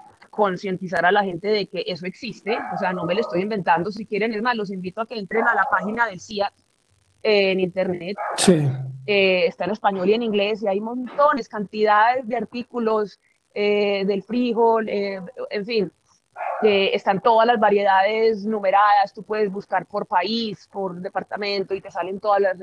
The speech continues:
Speaker 1: o sea, si quieren buscar cuántos hay en México, ahí les salen las que hay en México. Eh, bueno, un pequeño tip para que
Speaker 2: Oye, y, pe-, perdóname que te interrumpa. ¿Y cómo empiezas? O sea, un día, un día agarras y te encuentras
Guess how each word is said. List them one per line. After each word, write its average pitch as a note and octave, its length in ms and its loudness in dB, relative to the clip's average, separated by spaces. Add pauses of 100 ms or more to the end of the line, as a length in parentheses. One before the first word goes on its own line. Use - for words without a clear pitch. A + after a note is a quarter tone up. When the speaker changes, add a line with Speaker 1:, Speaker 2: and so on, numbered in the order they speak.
Speaker 1:
o F#3+ 60 -8
sea, F#3+ 160 -2
si F3+ 100 -16
quieren G3+ 240 -6
buscar G3+ 280 -6
cuántos G#3 300 -6
hay G3+ 120 -2
en G#3 80 -8
México, G3 340 -6
ahí E3+ 80 -2
les G3+ 160 -8
salen G3+ 320 -2
las F#3+ 160 -6
que G3 80 -8
hay F#3+ 80 -4
en G3 80 -12
México. G3 480 -10 (960)
Eh, F3+ 400 -4 (600)
bueno, D#3+ 260 -8 (240)
un - 80 -18
pequeño F#3+ 680 -2 (680)
tip A3+ 180 -4 (380)
para G3 200 2
que E3+ 520 -2 (280)
Speaker 2:
Oye, F#3 580 2
y, B3 400 0
pe-, A3 260 2
perdóname F#3 340 2
que D#3 120 -6
te D#3 100 -10
interrumpa. D#3 320 -8
¿Y A3 80 2
cómo A3 180 4
empiezas? A3 520 0
O E3+ 80 -10
sea, F3 180 -4
un G#3 260 -4
día, G#3 360 -6
un G3+ 140 -8
día G3+ 160 -4
agarras F#3 420 -8
y D#3+ 40 -12
te - 100 -10
encuentras E3+ 540 -6